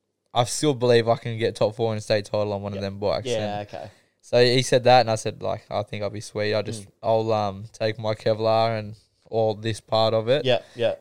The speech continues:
Speaker 1: I was on the phone to the mechanic last night in Poland, and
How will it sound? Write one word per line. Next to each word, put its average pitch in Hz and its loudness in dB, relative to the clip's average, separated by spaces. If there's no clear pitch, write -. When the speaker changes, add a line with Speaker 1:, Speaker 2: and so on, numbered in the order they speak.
Speaker 1:
I 117 -2
was 117 0
on 120 2
the 113 -6
phone 123 2
to 117 -4
the 107 -6
mechanic 117 -2
last 113 2
night 113 -2
in 104 -16
Poland, 113 2
and 104 -8